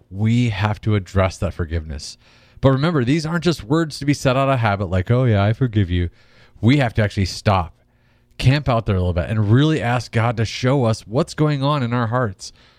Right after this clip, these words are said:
What is it that we need to really be seeking forgiveness for?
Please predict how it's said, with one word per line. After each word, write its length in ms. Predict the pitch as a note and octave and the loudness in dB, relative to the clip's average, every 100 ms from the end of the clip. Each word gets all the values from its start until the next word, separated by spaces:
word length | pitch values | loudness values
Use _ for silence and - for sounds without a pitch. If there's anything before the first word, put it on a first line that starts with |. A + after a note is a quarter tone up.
| _ _ | _ _
What 340 | G2+ C3+ E3+ | 2 2 2
is 220 | C3+ D3+ | 0 2
it 100 | A#2 | 2
that 140 | G2 F2+ | -2 -2
we 100 | A2+ | -2
need 160 | B2+ | 0
to 100 | A2+ | 0
really 520 | G2 F2 G#2 B2 C3 C#3 | -2 0 0 2 0 -4
be 180 | F#2+ | -4
seeking 460 | F2 - A2 - G#2+ | -8 -8 -10 -8 -10
forgiveness 680 | - F#2+ F2+ E2 E2 - - _ | -4 0 0 -2 -8 -10 -20 _
for? 560 | - - D#2 D#2+ C#2+ | -20 -12 -6 -4 -4